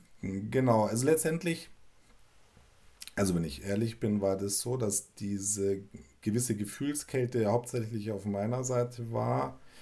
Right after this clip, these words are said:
und auch schon eine ganze Weile in die Ehe hinein letztendlich noch gereicht hat, wo ich oft mir gedacht habe, mein Gott,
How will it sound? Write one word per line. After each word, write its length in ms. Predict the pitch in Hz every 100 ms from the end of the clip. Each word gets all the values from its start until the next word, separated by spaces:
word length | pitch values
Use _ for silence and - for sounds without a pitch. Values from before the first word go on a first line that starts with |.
| - - - - -
und 580 | - 110 107 107 104 - - -
auch 760 | 95 98 113 135 - - - - - - _ - - _ 101
schon 300 | 104 139 175
eine 140 | 165
ganze 520 | 117 117 127 123 107 104
Weile 420 | 101 117 131 127
in 280 | 123 120 120
die 220 | 110 104
Ehe 240 | 120 139
hinein 440 | 120 120 113 113 117
letztendlich 720 | 113 - 110 113 113 110 -
noch 220 | 110 110
gereicht 640 | 110 101 113 160 156 -
hat, 220 | 117 101 104
wo 100 | 104
ich 240 | 104 -
oft 380 | 131 151 - -
mir 100 | 107
gedacht 360 | 107 110 110
habe, 200 | 110 104
mein 300 | 104 139 131
Gott, 360 | 120 127 -